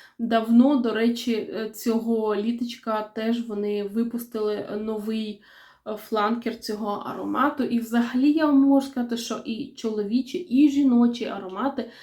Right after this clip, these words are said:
е, Льо Паркензо, вони дуже-дуже класні всі. Я його дуже люблю. Він такий, знаєте, зелений, ц-, квітковий, але він, м, водянистий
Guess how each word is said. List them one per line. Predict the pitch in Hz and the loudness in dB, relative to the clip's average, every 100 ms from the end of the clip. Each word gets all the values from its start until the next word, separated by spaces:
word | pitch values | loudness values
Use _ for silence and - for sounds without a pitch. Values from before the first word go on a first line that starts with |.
| - - - | -20 -20 -10
е, | 226 208 202 220 | -6 -2 -2 0
Льо | 226 | 0
Паркензо, | 226 202 - 214 208 240 | -2 -6 -6 -8 0 2
вони | 226 226 220 | 2 0 0
дуже-дуже | 226 233 233 240 208 214 214 | 0 4 6 4 2 -4 -6
класні | - 202 202 233 226 208 | -4 -4 -2 -2 -4 -8
всі. | - - 202 185 _ _ - - - - | -10 -10 -6 -6 _ _ -20 -20 -20 -14
Я | 226 254 285 320 | 0 4 4 6
його | 302 269 | 6 6
дуже | 233 240 240 | 4 2 2
люблю. | 226 196 196 202 | 0 -4 -4 -4
Він | 202 220 247 | -2 2 2
такий, | 240 233 247 233 | 2 -2 -2 0
знаєте, | 240 254 247 | 2 0 -2
зелений, | 214 214 233 233 240 277 311 294 269 247 233 | -8 -2 2 6 6 6 6 6 6 2 0
ц-, | - - - | -8 -18 -12
квітковий, | - 233 240 - - - 254 277 240 240 233 - - - - | 0 4 4 2 -6 -2 2 2 4 2 2 -4 -20 -20 -6
але | 233 240 254 269 | 4 4 6 4
він, | 240 262 285 311 294 - | 6 8 8 8 4 0
м, | 247 240 233 208 - _ _ - - _ _ - - _ _ _ _ - | 0 2 2 0 -12 _ _ -20 -20 _ _ -20 -20 _ _ _ _ -10
водянистий | 214 240 240 233 233 240 233 - - | 0 4 6 8 10 8 8 -6 -18